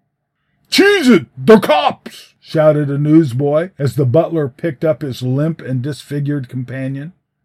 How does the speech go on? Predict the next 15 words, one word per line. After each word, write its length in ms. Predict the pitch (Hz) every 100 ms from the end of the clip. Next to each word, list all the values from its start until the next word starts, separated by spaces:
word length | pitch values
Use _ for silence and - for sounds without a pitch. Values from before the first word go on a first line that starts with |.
| _ -
And 100 | 196
as 200 | 220 -
the 120 | 247
crowd 440 | - 226 226 240
scattered, 720 | - - 196 156 135 135 135 -
everyone 600 | 190 202 220 202 202 196
was 160 | 175
amused 520 | 185 180 160 120 104 -
to 80 | 117
see 240 | - 135
a 120 | 113
fine, 800 | 110 - 175 180 185 185 180 143
gray, 540 | 120 143 147 147 147 -
stumpy-tailed 960 | - - 214 226 240 - 196 190 180 -
cat 360 | 165 135 82